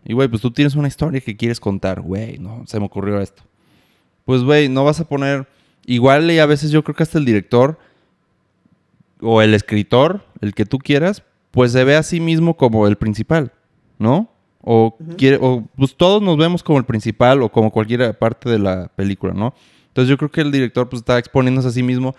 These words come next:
Speaker 1: Y, güey, pues, no se va, o sea, un director blanco no se va a exponer como un,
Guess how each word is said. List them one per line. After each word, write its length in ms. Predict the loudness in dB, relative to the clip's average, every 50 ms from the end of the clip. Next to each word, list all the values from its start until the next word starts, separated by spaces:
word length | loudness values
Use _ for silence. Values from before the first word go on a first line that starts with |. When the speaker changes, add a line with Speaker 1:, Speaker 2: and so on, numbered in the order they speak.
| _ -20 -20 -20 -6 -2
Speaker 1:
Y, 80 | 2 2
güey, 140 | 4 2 2
pues, 160 | 2 0 0
no 80 | 2 2
se 100 | 2 4
va, 220 | 4 4 2 2 0
o 80 | 0
sea, 140 | 2 2 2
un 80 | 4 4
director 340 | 4 2 2 2 2 2
blanco 420 | 2 2 0 0 -2 -4 -6 -6 -6 _ _ _ _ 0
no 120 | 2 4
se 80 | 4 4
va 80 | 4
a 20 | 2
exponer 460 | 0 0 0 0 2 2 0 -2 -2
como 380 | -2 -2 0 0 0 0 0
un, 340 | 0 0 0 -2 -2 -4 -6